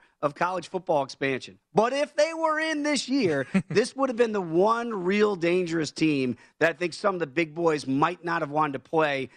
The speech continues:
say, in an Elite Eight type matchup here, to use the, uh, N C double A basketball analogy. So I do like Utah, 'cause I think on a neutral field, fully staffed Ohio State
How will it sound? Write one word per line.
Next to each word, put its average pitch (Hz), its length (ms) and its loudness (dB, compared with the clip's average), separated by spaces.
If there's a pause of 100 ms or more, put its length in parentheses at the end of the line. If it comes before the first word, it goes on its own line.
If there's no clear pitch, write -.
(160)
say, 165 280 0
in 160 220 -4
an 147 100 -2
Elite 156 280 0
Eight 156 220 0
type 143 260 -4
matchup 135 480 -6
here, 135 140 -2
to 127 60 -4
use 135 220 -2
the, 131 180 -2
uh, 123 160 -4
N 143 100 -6
C 135 140 -8
double 131 240 -2
A 127 40 -2
basketball 131 480 -4
analogy. 117 460 -6 (240)
So - 140 2
I 220 60 0
do 240 180 -6
like 233 200 0
Utah, 175 360 -2
'cause 175 100 -16
I 247 80 -2
think 302 180 -10
on 277 80 -2
a 190 60 -2
neutral 208 400 -2
field, 127 480 -2 (600)
fully 311 380 0
staffed 254 460 -4
Ohio 233 360 0
State 233 400 -2